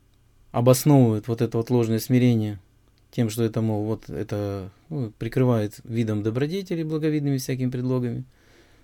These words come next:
под видом добродетели выдаёт его за добродетель. А совесть его в другую сторону влечёт. И вот это получается душевная трагедия,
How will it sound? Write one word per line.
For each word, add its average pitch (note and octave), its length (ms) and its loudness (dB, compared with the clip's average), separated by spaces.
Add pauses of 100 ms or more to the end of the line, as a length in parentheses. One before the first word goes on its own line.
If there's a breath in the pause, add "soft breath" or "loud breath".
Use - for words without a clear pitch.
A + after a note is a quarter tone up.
(160)
под A#2+ 140 0
видом A#2+ 260 4
добродетели A#2 540 0
выдаёт A2+ 360 0
его A2+ 100 -4
за A2 100 -6
добродетель. A2 520 -8 (800)
А B2+ 100 -2
совесть D3+ 380 0
его A#2+ 80 2
в A#2 60 0
другую B2+ 280 2
сторону G#2 320 -4
влечёт. G2 500 -12 (120)
И C3+ 120 -6
вот D3+ 160 0 (420)
это F3 260 -2
получается A2+ 800 -6
душевная B2 480 0
трагедия, G#2+ 640 -6